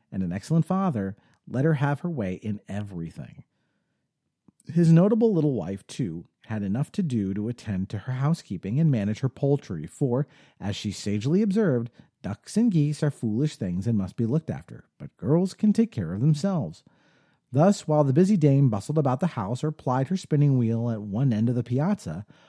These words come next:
honest Balt would sit, smoking his evening pipe at the other, watching the achievements of a little wooden warrior who, armed with a sword in each hand, was most valiantly fighting the wind on the pinnacle of the barn.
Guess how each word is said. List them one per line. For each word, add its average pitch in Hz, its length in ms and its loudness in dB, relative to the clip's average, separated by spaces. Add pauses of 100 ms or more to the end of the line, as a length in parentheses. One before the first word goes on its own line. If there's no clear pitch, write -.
(180)
honest 131 420 2
Balt 147 380 2
would 117 220 -6
sit, - 400 -8 (280)
smoking 131 440 2
his 165 260 6
evening 151 380 2
pipe 127 320 -2
at 143 80 -2
the 170 160 -4
other, 170 400 -6 (340)
watching 139 560 0
the 160 120 6
achievements 113 580 -2
of 87 120 -10
a 82 40 -8
little 123 340 -2
wooden 180 300 4
warrior 85 540 -2
who, 113 360 -2
armed 104 260 -2
with 156 140 0
a 202 40 2
sword 180 400 0
in 175 100 4
each 190 180 2
hand, 101 320 -2 (320)
was 135 140 2
most 131 200 4
valiantly 135 480 2
fighting 135 400 2
the 196 80 6
wind 110 440 2 (280)
on 143 120 2
the 190 80 4
pinnacle 107 440 0
of 101 80 -6
the 117 80 -4
barn. 104 520 -2